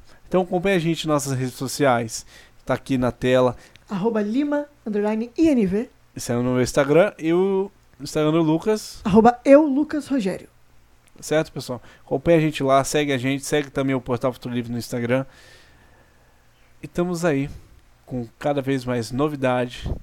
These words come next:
Speaker 1: e segurança da informação como você merece.
Speaker 2: E não se esqueça que em breve, com a segunda temporada, novos temas, novos debates, novidades também dentro do podcast Mais Futuro,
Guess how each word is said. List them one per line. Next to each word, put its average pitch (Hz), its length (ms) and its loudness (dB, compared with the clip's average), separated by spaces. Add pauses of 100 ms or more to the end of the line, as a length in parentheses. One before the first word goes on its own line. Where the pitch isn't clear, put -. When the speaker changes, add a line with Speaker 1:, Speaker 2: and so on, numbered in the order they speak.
(420)
Speaker 1:
e - 80 -18
segurança 123 500 -4
da 120 40 -4
informação 117 600 -6 (380)
como 120 160 -4
você 123 280 -2
merece. 127 520 -2 (840)
Speaker 2:
E 226 500 -2 (320)
não 220 160 4
se 254 120 -8
esqueça 269 400 0
que 302 420 2
em 262 80 6
breve, 240 400 4
com 247 160 0
a 202 60 2
segunda 226 240 0
temporada, 240 520 0 (260)
novos 202 360 0
temas, 262 640 0
novos 254 380 0
debates, 226 560 -4 (360)
novidades 185 600 0
também 233 320 4
dentro 226 380 2
do 202 100 0
podcast 196 560 0
Mais 190 140 -2
Futuro, 240 380 2